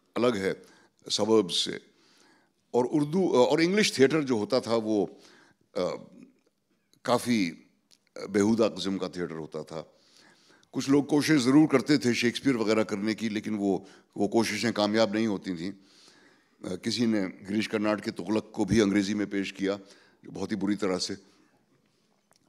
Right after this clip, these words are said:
तो मैं ये नहीं चाहता था कि हमारी कंपनी इंग्लिश थिएटर कंपनी कहलाए, हालांकि मैं अंग्रेज़ी को भी हिंदुस्तानी ज़बान मानता हूँ। हमने ज़बान अपना ली है, हमने अपनी वोकैबुलरी ही निकाल ली है।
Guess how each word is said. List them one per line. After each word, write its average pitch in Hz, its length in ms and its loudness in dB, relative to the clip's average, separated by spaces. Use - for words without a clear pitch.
तो 131 60 2
मैं 120 240 4
ये 190 160 4
नहीं 160 200 6
चाहता 127 320 2
था 139 140 -2
कि 147 120 -2
हमारी 95 340 -2
कंपनी 95 420 -6
इंग्लिश 165 420 2
थिएटर 117 200 -2
कंपनी 104 380 -6
कहलाए, 78 480 -10
हालांकि 180 360 2
मैं 151 240 2
अंग्रेज़ी 131 360 2
को 156 160 2
भी 196 100 0
हिंदुस्तानी 135 500 0
ज़बान 113 260 -4
मानता 78 320 -12
हूँ। 62 100 -20
हमने 151 220 -2
ज़बान 143 280 2
अपना 139 280 0
ली 95 180 -4
है, 82 160 -12
हमने 151 200 2
अपनी 160 200 6
वोकैबुलरी 156 580 6
ही 175 120 4
निकाल 127 260 6
ली 95 180 0
है। 87 140 0